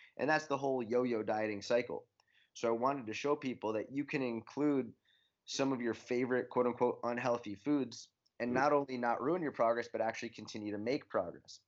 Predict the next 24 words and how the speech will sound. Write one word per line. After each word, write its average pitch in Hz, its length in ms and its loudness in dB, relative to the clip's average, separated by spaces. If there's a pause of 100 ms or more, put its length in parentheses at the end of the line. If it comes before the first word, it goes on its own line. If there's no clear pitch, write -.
(140)
And, 123 120 -2
and 117 160 0
I 117 80 2
think 117 220 -8
probably 120 220 2
the 110 200 -2
most 117 280 -2
important 123 500 -2 (560)
point 127 300 -2
to, 110 240 -4 (160)
to 117 160 0
really 113 260 0
hammer 110 300 -2
home 123 240 0
here 110 220 -2
is 101 80 -4
that 107 220 -2
I'm 110 180 -2
not 120 260 0
saying 113 560 -2 (240)
people 117 340 -2
need 110 380 2
to - 220 -4
eat 117 200 -2